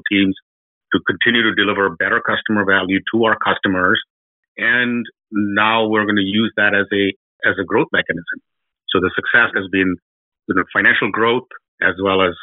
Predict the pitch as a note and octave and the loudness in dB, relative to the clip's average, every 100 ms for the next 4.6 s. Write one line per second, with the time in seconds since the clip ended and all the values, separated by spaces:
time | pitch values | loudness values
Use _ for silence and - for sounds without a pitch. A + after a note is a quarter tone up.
0 | - F#2 F2 - G#2 A2 - F2+ E2 G#2 | -4 -4 -2 -4 -2 -2 -2 -6 -6 -2
1 | A#2+ - - B2 B2 B2+ - _ _ _ | -2 -4 -6 0 0 -2 -8 _ _ _
2 | _ F2+ E2+ G2 F#2 F2+ - F#2+ F#2+ F#2+ | _ -4 0 0 0 -2 -4 -2 0 0
3 | E2+ - _ - G2 - - G2 F#2+ F#2 | -2 -8 _ -4 -2 -2 -4 -2 0 0
4 | F2+ F#2 F2 F2 F#2 | 2 0 -2 -2 -2